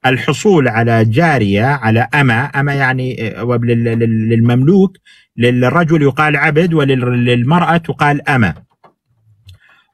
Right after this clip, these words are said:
وأصبح بعد إلغاء يعني، يعني بعد الت-، يعني، آه، إلغاء، آه،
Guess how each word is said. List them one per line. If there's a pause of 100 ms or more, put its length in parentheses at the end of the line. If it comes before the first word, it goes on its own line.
وأصبح
بعد
إلغاء
يعني،
يعني
بعد
الت-،
يعني،
آه،
إلغاء، (160)
آه،